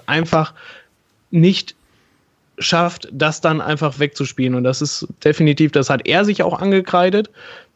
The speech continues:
Das muss man definitiv da auch taktisch lösen. Und, äh, ganz klar halt auch die Spieler, die dürfen da nicht so naiv sein, und, sondern müssen dann auch den Ball dann einfach mal rauskloppen.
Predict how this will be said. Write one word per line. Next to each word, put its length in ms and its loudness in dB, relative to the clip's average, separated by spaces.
Das 220 2
muss 180 2
man 140 4
definitiv 500 0
da 120 2
auch 140 -4
taktisch 400 -2
lösen. 460 2
Und, 460 2
äh, 400 2
ganz 280 -2
klar 240 2
halt 180 0
auch 160 -2
die 160 -2
Spieler, 360 2
die 220 -2
dürfen 460 -2
da 80 2
nicht 160 -2
so 80 0
naiv 380 -2
sein, 320 2
und, 240 -4
sondern 320 0
müssen 220 0
dann 120 0
auch 160 -2
den 180 0
Ball 140 2
dann 160 0
einfach 300 -2
mal 100 2
rauskloppen. 720 0